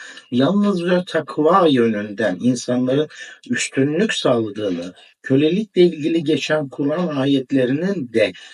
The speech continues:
durum tespitinde bulunduğunu devamlı şekilde anlatıyoruz. Gelelim bu sunni anlayışa. Peygamberimizin böyle getirdiği bir din asla yoktur. Bu tamamıyla Arap milliyetçisi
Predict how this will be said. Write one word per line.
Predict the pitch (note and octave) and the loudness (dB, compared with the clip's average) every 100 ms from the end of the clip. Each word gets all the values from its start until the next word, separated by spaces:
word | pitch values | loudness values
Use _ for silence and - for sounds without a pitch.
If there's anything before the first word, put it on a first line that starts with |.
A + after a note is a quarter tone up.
| - - G#2 | -18 -6 0
durum | B2+ F3+ A3+ | 4 4 2
tespitinde | - C3+ - B2 - B2 B2 C3+ C3 | 0 -2 -2 -6 -4 -2 0 2 2
bulunduğunu | A#2+ A2 A#2 G#2+ G#2 G2 F#2 - - B2+ | 0 0 -2 -2 -6 -6 -8 -12 -14 2
devamlı | D#3+ G#3+ D#3+ C3 C#3+ | 4 4 2 0 0
şekilde | C#3+ C3+ B2+ - - - D3+ - | -2 -4 -4 -10 -6 -2 -2 -2
anlatıyoruz. | - B2 A2 - - E2+ - - - - _ _ _ _ _ - - - | -2 0 -2 -4 -8 -8 -10 -14 -16 -20 _ _ _ _ _ -20 -12 -2
Gelelim | C#3+ G#3+ G#3+ G#3 F3 | 4 6 6 4 2
bu | F#3 | 0
sunni | - E3+ D#3 G3+ D#3 | 0 -2 -2 -2 0
anlayışa. | C3+ A#2+ G2+ F2+ - - - | 0 0 0 -2 -4 -6 -8
Peygamberimizin | - D3 D#3 F3 F3 F3+ F3+ F3 G#3+ G3 D3+ | -2 0 2 2 4 4 4 0 0 0 2
böyle | G#3+ F3 | 4 2
getirdiği | C3+ C3+ B2+ - C3 A#2+ C#3 B2 | 2 2 2 0 0 2 0 2
bir | B2 A2+ A#2 - A#2 | 0 0 -2 -8 0
din | C3+ A#2 A2+ _ _ - | 2 0 -2 _ _ -10
asla | B2 - - C3 G2+ | -10 -10 -6 -4 -4
yoktur. | G2 G#2 - - - - - - _ F3 | -6 -8 -10 -14 -14 -16 -20 -20 _ -2
Bu | F3+ | -2
tamamıyla | - C#3+ C#3+ D3 F3 A3+ C3 G#2 G#2 | 0 0 0 0 0 2 2 0 -2
Arap | B2+ C3+ E3+ - - | -2 0 0 -4 -6
milliyetçisi | E3 D#3 C#3 - - - F3+ | 2 2 2 -2 -2 2 2